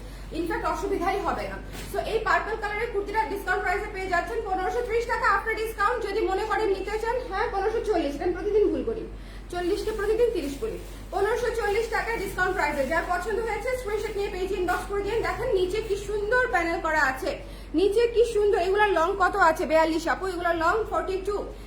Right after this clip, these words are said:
গলাটাও সুন্দর করে করা আছে, ব্যাক সাইডেও কাজ করা আছে। দেখেন, ব্যাক সাইড, ফ্রন্ট সাইড। আপনারা এই গর্জিয়াস কুর্তি এবং কটন কুর্তিগুলোও কিন্তু শোরুমে পেয়ে যাচ্ছেন। শোরুম হচ্ছে ধানমন্ডি জেনেটিক প্লাজায় দুইশো বিশ নাম্বার দোকান, ধানমন্ডি সাতাশ। আমি নিজেই মাঝে মাঝে ভুলে যাই,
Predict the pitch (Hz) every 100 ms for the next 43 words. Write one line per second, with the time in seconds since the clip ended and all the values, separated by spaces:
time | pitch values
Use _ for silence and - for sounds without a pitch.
0 | - 269 320 359 403 453 440 440 440 427
1 | 453 392 381 392 480 247 311 - - 370
2 | 370 370 320 262 - 254 226 220 277 339
3 | 277 254 285 330 - 427 392 - - 294
4 | 311 - 277 220 170 180 349 370 392 403
5 | 339 320 - 370 - 392 392 427 392 381
6 | 330 359 359 403 370 349 392 359 440 415
7 | 330 339 320 339 339 330 330 427 - -
8 | - - 415 440 453 466 381 - 415 381
9 | 320 349 359 381 330 294 330 370 370 349
10 | 349 339 339 349 427 - - - 214 277
11 | 277 330 269 - 262 262 254 233 - 156
12 | - - - - 247 269 254 247 247 240
13 | 220 - 233 269 302 339 349 285 339 294
14 | 339 254 262 247 247 220 202